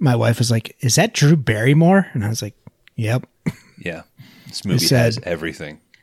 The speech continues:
Speaker 1: "And that's Jim Carrey." <laughs>
Speaker 2: John Carpenter.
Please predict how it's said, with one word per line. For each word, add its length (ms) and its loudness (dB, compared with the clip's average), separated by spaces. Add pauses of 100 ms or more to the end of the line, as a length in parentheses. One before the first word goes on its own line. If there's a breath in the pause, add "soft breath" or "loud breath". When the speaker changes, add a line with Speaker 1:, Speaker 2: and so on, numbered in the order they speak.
(180)
Speaker 1:
"And 160 4
that's 280 2
Jim 280 -2
Carrey." 460 -8 (960 loud breath)
<laughs> 140 -10 (3750 loud breath)
Speaker 2:
John 220 0
Carpenter. 560 -2